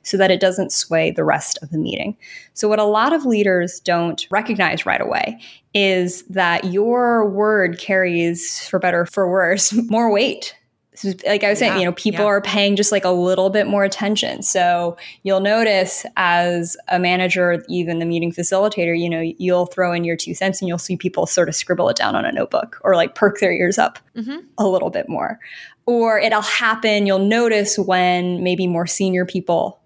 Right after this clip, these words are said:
Speaker 1: weigh in on a topic. All of a sudden, you know, <laughs> the, the tone of the room changes, or people are like,
Speaker 2: Yeah,
Speaker 1: "Oh, oh, yeah,
Speaker 2: yeah.
Speaker 1: yeah, no, wait, we agree with this person." So I have a couple tips for how you can avoid,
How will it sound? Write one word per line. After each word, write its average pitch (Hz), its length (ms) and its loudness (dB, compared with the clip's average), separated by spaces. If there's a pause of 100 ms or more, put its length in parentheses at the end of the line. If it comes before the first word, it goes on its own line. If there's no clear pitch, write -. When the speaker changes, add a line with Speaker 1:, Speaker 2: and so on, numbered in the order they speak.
Speaker 1:
weigh 180 200 0
in - 300 -4 (120)
on - 100 -4
a - 60 -4
topic. - 340 -2
All 233 120 2
of 233 60 0
a 233 40 2
sudden, 220 320 0
you 208 100 2
know, 247 160 2
<laughs> 226 60 0
the, 240 80 2
the 233 140 -2
tone 247 240 0
of 240 60 2
the 220 100 2
room 220 260 2
changes, 208 540 2
or 185 80 0
people 220 200 0
are 233 40 2
like, 262 100 2
Speaker 2:
Yeah, 214 80 -6
Speaker 1:
"Oh, 415 280 2
oh, 415 60 0
yeah, 415 220 2
Speaker 2:
yeah. 339 160 2
Speaker 1:
yeah, 330 60 0
no, 311 160 2
wait, 311 200 0
we 311 100 2
agree 311 180 0
with 285 100 0
this 294 120 -2
person." 233 300 -4
So - 320 0
I 262 60 0
have 262 100 2
a 269 40 0
couple 302 240 0
tips - 440 -2 (300)
for - 100 0
how 202 140 0
you 196 180 0
can 190 260 0
avoid, 175 560 0